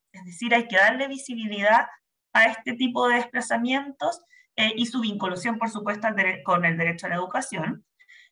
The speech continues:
Ahí, muy vinculado a lo segundo, enfatizar el derecho a la educación de esta población como un objetivo explícito dentro de la política para mitigar los efectos del cambio climático y utilizar las estructuras organizacionales multisectoriales que ya existen.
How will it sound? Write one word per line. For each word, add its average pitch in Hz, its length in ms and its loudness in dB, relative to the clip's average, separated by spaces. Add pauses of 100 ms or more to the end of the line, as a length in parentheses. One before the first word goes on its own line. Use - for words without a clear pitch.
(140)
Ahí, 233 380 2
muy 240 140 0
vinculado 226 380 4
a - 20 8
lo 233 80 -2
segundo, 339 640 2
enfatizar 262 640 2
el 311 100 -4
derecho 311 300 -2
a - 20 -8
la 302 60 2
educación 277 640 -4
de 277 60 -2
esta 277 200 -4
población 254 540 -2
como 233 160 -4
un 226 60 -4
objetivo 233 420 -6
explícito 247 720 -2
dentro 202 300 0
de 202 80 2
la 196 160 2
política 220 480 -4
para 196 220 2
mitigar 190 440 0
los 214 160 -2
efectos 208 400 -8
del 190 140 -6
cambio 190 260 0
climático 202 640 -2
y 240 100 -2
utilizar 233 480 -2
las 302 140 6
estructuras 294 540 0
organizacionales 247 760 -2
multisectoriales 226 1080 -2
que 180 140 -4
ya 214 140 4
existen. - 920 -8